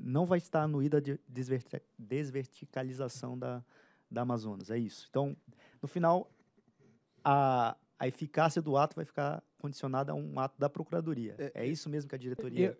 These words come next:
Speaker 2: eu, me, me
Speaker 1: pensa?
Speaker 2: permita fazer um, um comentário e
Speaker 1: Eu
Speaker 2: até
Speaker 1: acho que sim.
Speaker 2: refinar a percepção. Eu não diria aprovar ou não aprovar, eu diria o seguinte,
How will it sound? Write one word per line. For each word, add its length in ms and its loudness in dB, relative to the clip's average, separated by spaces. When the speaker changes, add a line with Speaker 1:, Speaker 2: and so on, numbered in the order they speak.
Speaker 2:
eu, 80 -10
me, 160 4
me 140 4
Speaker 1:
pensa? 120 4
Speaker 2:
permita 360 6
fazer 400 8
um, 260 10
um 520 2
comentário 640 6
e 20 8
Speaker 1:
Eu 60 8
Speaker 2:
até 200 6
Speaker 1:
acho 160 4
que 180 -2
sim. 80 6
Speaker 2:
refinar 520 8
a 60 10
percepção. 840 4
Eu 120 0
não 100 2
diria 480 4
aprovar 680 2
ou 120 4
não 180 2
aprovar, 560 0
eu 80 -6
diria 220 -2
o 40 0
seguinte, 580 -10